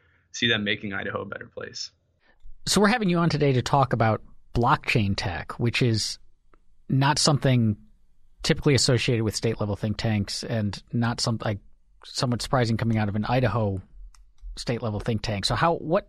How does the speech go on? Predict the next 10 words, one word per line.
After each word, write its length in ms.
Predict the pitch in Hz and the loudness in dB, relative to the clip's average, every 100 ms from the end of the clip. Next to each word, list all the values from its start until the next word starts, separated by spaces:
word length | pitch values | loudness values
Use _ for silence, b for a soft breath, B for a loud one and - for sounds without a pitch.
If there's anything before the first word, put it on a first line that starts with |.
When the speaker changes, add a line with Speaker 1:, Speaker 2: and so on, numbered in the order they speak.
| - | -4
Speaker 2:
how 140 | - | 0
did 80 | 170 | 2
you 80 | 190 | 2
get 140 | 226 | 2
involved 320 | 139 143 131 | 2 2 2
in 100 | 104 | 0
blockchain 560 | 92 98 139 - 73 64 | 0 -4 -4 -6 -10 -10
tech? 400 | - - - - b b b b b b b b _ _ | -12 -14 -16 -20 b b b b b b b b _ _
Speaker 1:
So, 420 | - 160 143 123 123 120 - | -6 -2 0 0 -4 -10 -10
um, 320 | 135 110 107 | -6 -6 -6